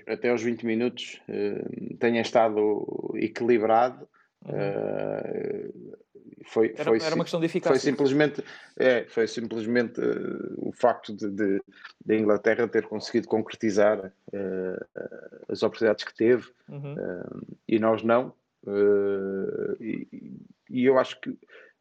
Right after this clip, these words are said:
Speaker 1: que o, nós continuarmos a acreditar que da maneira como estávamos a jogar que iríamos conseguir não perder, não perder o,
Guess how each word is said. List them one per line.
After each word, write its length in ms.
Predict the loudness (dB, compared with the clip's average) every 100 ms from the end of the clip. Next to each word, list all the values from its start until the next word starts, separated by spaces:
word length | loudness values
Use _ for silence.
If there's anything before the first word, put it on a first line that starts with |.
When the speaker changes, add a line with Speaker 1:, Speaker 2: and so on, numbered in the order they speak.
| -20 -20 _ _ -4
Speaker 1:
que 140 | 2
o, 420 | 4 2 -4 -12 -14 -18 -16 -14 -14
nós 520 | -6 0 4 6 4 0
continuarmos 760 | -4 0 0 4 2 2 2
a 60 | 2
acreditar 680 | 2 -4 -4 0 2 2 -2
que 520 | -8 -6 -2 -2 -2
da 160 | 0 2
maneira 400 | 2 2 2 0
como 180 | -4
estávamos 460 | 0 2 2 0 0
a 60 | -2
jogar 560 | -2 2 4 4 2 -4
que 120 | -4
iríamos 520 | 0 2 2 0 -2
conseguir 600 | -6 -6 -6 -2 -2 -2 _ -20 _ -4
não 220 | 0 2
perder, 520 | 2 2 4 4 0 -4 _ _
não 260 | -4 0 0
perder 360 | 0 2 4
o, 280 | 4 2 0